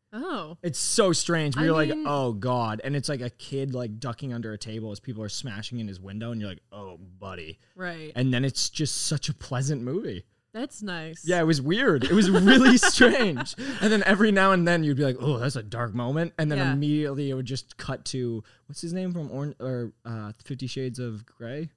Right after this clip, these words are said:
Speaker 1: Oh, Jamie Dornan?
Speaker 2: I think so. It would just
Speaker 1: Yeah.
Speaker 2: turn to him and he would be telling a joke to a bunch of neighbors. And it would
Speaker 1: Oh.
Speaker 2: just destroy. And you're like, "Dude, this guy rules."
Speaker 1: <laughs>
Speaker 2: Yeah, I liked it a lot. What about you? What have you been watching?
Speaker 1: Um, yeah, well, I did see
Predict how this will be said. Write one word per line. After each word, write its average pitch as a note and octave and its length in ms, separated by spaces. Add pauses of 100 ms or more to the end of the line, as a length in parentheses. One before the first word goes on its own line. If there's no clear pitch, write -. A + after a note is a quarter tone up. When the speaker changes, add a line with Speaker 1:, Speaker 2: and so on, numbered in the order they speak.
Speaker 1:
Oh, A3+ 580
Jamie F3+ 420 (200)
Dornan? C4+ 440
Speaker 2:
I - 20 (100)
think E3+ 160
so. G2+ 280
It A#2 60
would C#3 180
just D#3 240
Speaker 1:
Yeah. A#2+ 100
Speaker 2:
turn F3 240
to D3+ 80
him C#3 240
and A#2+ 100
he B2+ 120
would A#2+ 80
be A#2+ 80
telling B2 400
a A2+ 40
joke G#2+ 480
to A#2 140
a G#2 60
bunch G#2 240
of F#2+ 80
neighbors. F2+ 580 (360)
And G#2+ 100
it A2 40
would G2+ 80
Speaker 1:
Oh. - 20
Speaker 2:
just G#2 180
destroy. G#2+ 580
And F#2 80
you're G#2 100
like, F#2+ 200
"Dude, A2+ 180
this B2 140
guy D3+ 160
rules." F#2+ 720
Speaker 1:
<laughs> B4+ 40 (840)
Speaker 2:
Yeah, C3+ 200
I D#3 80
liked A3+ 240
it - 20
a A3+ 60
lot. G#3 160
What E3 80
about G3 160
you? G3+ 100
What C#3 140
have - 20
you F3 100
been C3 80
watching? G2 380
Speaker 1:
Um, A#3 720 (160)
yeah, C#4+ 340
well, E3+ 160
I E3+ 80
did F3 220
see F3+ 520